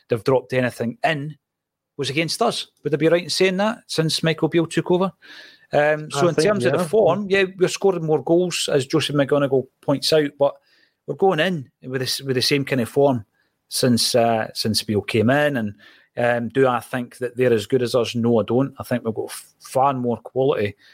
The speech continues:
Speaker 1: It's a one-off game. It's a cup game. It's a cup final, Kevin. And I've been disappointed in cup finals previously where we've been beaten by a Rangers side that I didn't think were as good as us. So I'm not counting my chickens, that's for sure. But, um,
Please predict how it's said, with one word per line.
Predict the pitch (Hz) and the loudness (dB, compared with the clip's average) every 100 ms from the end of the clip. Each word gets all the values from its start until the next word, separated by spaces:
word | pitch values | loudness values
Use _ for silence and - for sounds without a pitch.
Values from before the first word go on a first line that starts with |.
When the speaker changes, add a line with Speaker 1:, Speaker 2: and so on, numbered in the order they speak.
| _ _ _ | _ _ _
Speaker 1:
It's | - | -4
a | 117 | 0
one-off | 117 131 120 - | 2 2 0 -2
game. | 120 120 | -4 -4
It's | - | -4
a | 104 | -6
cup | - 117 - | -2 -4 -2
game. | 110 107 | -4 -4
It's | - | -4
a | |
cup | 101 113 - | -2 -4 -2
final, | - 110 104 | 0 2 0
Kevin. | - 113 107 | 0 -2 0
And | 107 117 | -2 2
I've | 135 127 - | 2 -2 -6
been | 123 | -8
disappointed | 110 127 117 - 123 117 | -4 -4 -4 0 0 0
in | 113 | -4
cup | 110 127 - | -2 -4 0
finals | 120 113 107 | 0 0 -2
previously | - 120 113 110 - 101 _ - - - - | -2 0 2 2 2 -2 _ -20 -20 -18 0
where | 117 | 2
we've | 110 113 | 4 2
been | 107 110 | 2 0
beaten | 104 123 113 | 0 0 0
by | 120 | 2
a | 110 | 0
Rangers | 117 113 - | 0 -2 -4
side | - 113 110 | -2 0 0
that | - | -2
I | 120 | -2
didn't | 110 113 110 | -2 -4 -6
think | - 120 117 - | -4 -4 -4 -4
were | 110 | -2
as | 101 | -2
good | 92 113 | 0 0
as | 101 | 2
us. | 113 98 | 2 2
So | - 113 104 - - - - | 2 2 2 -2 -18 -20 -6
I'm | 117 | -2
not | 131 139 | 0 0
counting | - 143 113 | -2 -4 -4
my | 110 | -6
chickens, | - 139 120 98 | -4 -4 -6 -4
that's | 127 123 | -4 -4
for | - | -4
sure. | 110 - 107 98 | -4 0 -2 0
But, | - 127 - | -2 -2 0
um, | 135 123 | 0 0